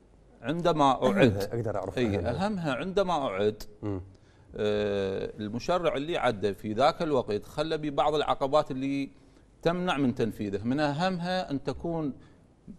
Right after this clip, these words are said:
Speaker 1: من بد-، منذ بداية تنفيذ هذا القانون، هذا
Speaker 2: مم.
Speaker 1: القانون يعتبر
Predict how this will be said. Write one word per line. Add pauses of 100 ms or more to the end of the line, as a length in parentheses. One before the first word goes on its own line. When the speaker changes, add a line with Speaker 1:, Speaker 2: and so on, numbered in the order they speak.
(160)
Speaker 1:
من
بد-،
منذ
بداية (560)
تنفيذ
هذا
القانون،
هذا
Speaker 2:
مم.
Speaker 1:
القانون
يعتبر